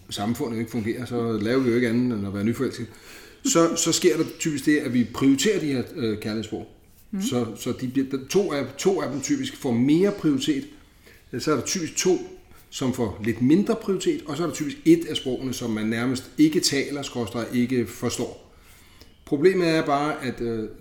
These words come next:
Speaker 1: der er kun femten procent af par i hele verden, hvor de to par har de samme kærlighedssprog.
Speaker 2: Mm.
Speaker 1: Det vil sige, uden at opdage det, og uden at egentlig at, at, at, at se det ske,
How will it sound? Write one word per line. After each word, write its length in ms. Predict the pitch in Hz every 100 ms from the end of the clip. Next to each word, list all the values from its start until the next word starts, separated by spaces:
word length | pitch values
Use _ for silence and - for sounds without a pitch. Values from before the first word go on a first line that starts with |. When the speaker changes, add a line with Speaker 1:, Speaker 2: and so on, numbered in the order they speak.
| -
Speaker 1:
der 80 | 139
er 80 | 135
kun 180 | 160 156
femten 440 | 156 165 - 160
procent 340 | 143 127 135 - -
af 120 | 139
par 360 | 120 127 135 147
i 60 | 123
hele 200 | 139 123
verden, 300 | 117 117 127 - -
hvor 180 | 127 120
de 140 | 113 120
to 200 | 131 -
par 160 | 120 117
har 200 | 113 117
de 60 |
samme 200 | 110 117
kærlighedssprog. 480 | 131 143 143 123 - - _ _ _ _ _
Speaker 2:
Mm. 160 | 240 214 160
Speaker 1:
Det 100 | 135
vil 100 | 131
sige, 260 | 131 127 104 - - - - - - - _ - -
uden 240 | 156 175
at 160 | 139 110
opdage 360 | 143 170 127
det, 80 | 131
og 120 | 117
uden 220 | 123 151 151
at 40 |
egentlig 220 | 135 143 120
at, 80 | 98 - - - - - -
at, 60 | 110
at, 520 | 92 90 98 - -
at 60 |
se 260 | - 175 151
det 80 | 156
ske, 380 | - 202 143